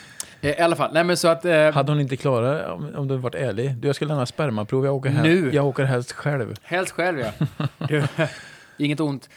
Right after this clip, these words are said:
Speaker 1: Eh, nej, men så, ehm, den f-, den föreställningen blev väl, ehm, det var, det var inte en mon-, jo, det var mer, lite mer så här teatermonolog än en regelrätt stand-up-show där jag jagar skratt till varje pris på något sätt.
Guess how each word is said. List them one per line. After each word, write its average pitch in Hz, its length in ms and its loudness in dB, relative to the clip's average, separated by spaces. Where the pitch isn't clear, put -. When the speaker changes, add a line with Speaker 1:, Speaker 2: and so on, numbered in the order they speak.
Speaker 1:
Eh, 139 120 0
nej, 143 280 2
men 143 220 2
så, 131 260 2
ehm, 127 420 0
den 151 260 2
f-, - 200 -12
den 143 400 0
föreställningen 135 600 0
blev 131 300 2
väl, 123 420 0
ehm, 123 380 0
det 131 280 -4
var, 127 420 2
det 131 80 -8
var 151 80 2
inte 156 120 0
en 160 200 4
mon-, 160 180 2
jo, 160 100 2
det 214 120 -2
var 190 200 2
mer, 175 340 0
lite 175 240 -4
mer 196 100 2
så 156 100 0
här 147 40 0
teatermonolog 135 960 -2
än 135 220 0
en 127 140 -2
regelrätt 117 400 -2
stand-up-show 120 760 -4
där 117 80 -4
jag 113 200 -2
jagar 120 380 -2
skratt - 380 -8
till 135 100 -8
varje 120 160 0
pris - 320 -12
på - 120 -16
något 107 80 -12
sätt. - 240 -16